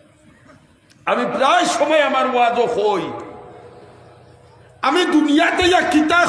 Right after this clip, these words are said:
করতাম, মার ফেরতা কি বারোইবার সময় আল্লাহ আমারে ট্রেনিং দিয়ে পাঠাই দিছে। আইবার সময় দুনিয়াত মাথা আগে লইয়া আইছি না পাও আগে লইয়া?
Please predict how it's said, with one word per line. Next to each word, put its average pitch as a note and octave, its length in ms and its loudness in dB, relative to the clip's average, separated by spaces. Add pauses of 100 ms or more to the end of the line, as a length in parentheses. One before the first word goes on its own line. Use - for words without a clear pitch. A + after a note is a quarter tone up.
করতাম, E4+ 500 2 (2000)
মার D4+ 320 0 (160)
ফেরতা F4+ 420 0
কি F4+ 140 2
বারোইবার E4+ 520 2
সময় D#4 380 0
আল্লাহ D4 300 0
আমারে C4 320 0
ট্রেনিং C4+ 380 0
দিয়ে A3 160 -4
পাঠাই E3+ 260 -6
দিছে। B2+ 320 -14 (4000)
আইবার G#3+ 420 0
সময় G#3 440 0
দুনিয়াত G3 720 0
মাথা F#3+ 400 -2
আগে G3+ 280 0
লইয়া G3+ 320 0
আইছি G3 360 0
না F#3+ 180 0
পাও F3+ 260 0
আগে F3 220 -2
লইয়া? D#3+ 320 -4